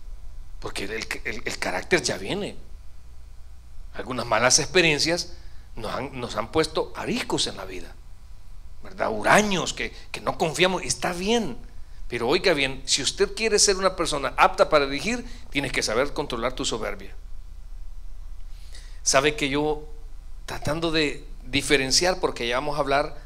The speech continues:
acerca de la otra parte que es el temperamento.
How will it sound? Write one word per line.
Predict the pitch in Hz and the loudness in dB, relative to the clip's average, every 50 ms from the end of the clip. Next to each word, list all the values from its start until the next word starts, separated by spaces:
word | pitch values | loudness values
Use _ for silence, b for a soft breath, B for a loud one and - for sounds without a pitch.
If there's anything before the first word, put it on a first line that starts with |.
| B B B B | B B B B
acerca | - - - - 139 127 127 - 143 135 | -4 -2 0 0 0 0 0 0 0 0
de | 131 127 127 123 123 | 0 0 -2 -2 0
la | 127 120 120 | 0 2 2
otra | 127 127 147 139 - | 4 4 2 2 2
parte | 139 139 - - 156 | 2 0 0 0 -2
que | - 135 | -2 -2
es | 123 | -4
el | 135 131 - | -4 -2 -4
temperamento. | 135 127 117 131 127 127 143 175 190 180 165 - 110 - | -4 -4 0 0 0 2 2 0 0 0 -2 -4 -6 -6